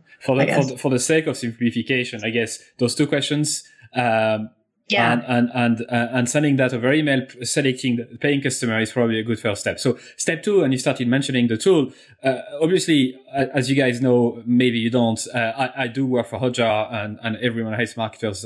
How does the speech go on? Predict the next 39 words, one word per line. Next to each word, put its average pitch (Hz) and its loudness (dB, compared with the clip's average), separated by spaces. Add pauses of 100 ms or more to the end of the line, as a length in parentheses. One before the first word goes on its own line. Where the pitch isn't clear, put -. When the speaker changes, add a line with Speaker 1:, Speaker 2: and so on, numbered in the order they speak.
Speaker 1:
dot 101 -2
com 107 0
is, 104 -4
is 110 -6
a 110 -8
side 98 -2
project. 123 0 (200)
And 123 0
as, 127 0 (140)
as 123 -2
Momoko 127 0
mentioned, 120 -2 (360)
she's 135 -2
not 143 0
affiliated 123 -2
with 113 0
Hotjar 117 2
at 117 -2
all. 135 0
I'm 113 2
not 123 2
trying 117 0
to, 120 0
Speaker 2:
Yeah, - 4
Speaker 1:
to, - -4
Speaker 2:
just 277 0
wanna 262 -2
be 285 2
Speaker 1:
to, - 2
Speaker 2:
clear. 285 -2 (140)
Speaker 1:
she, - -2
I'm 151 2
not 156 0
trying 151 0
to 135 -8
promote 131 0
Hotjar 127 0
whatsoever. 127 0
It, 127 2